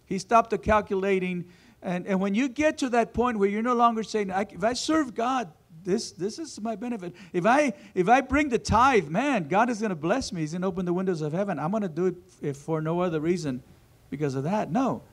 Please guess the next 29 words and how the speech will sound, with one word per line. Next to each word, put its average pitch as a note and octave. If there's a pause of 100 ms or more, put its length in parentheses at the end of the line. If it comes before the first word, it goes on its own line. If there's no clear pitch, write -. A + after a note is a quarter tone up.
(500)
You, A3
you F#3+
stop B3
the A3+
calculating, G#3 (280)
and D#3
you F3
say, G3+
"I'm F#3+
no G3
longer G3+
complaining. F#3
I'm F3
no F3+
longer F#3
saying, F3
'Well, D#3
what D#3+
am G3
I G3
getting F3+
in E3
return?'" E3 (240)
No E3
more G#3+
math, A3 (380)
no D#3+
more G3
calculation, F3+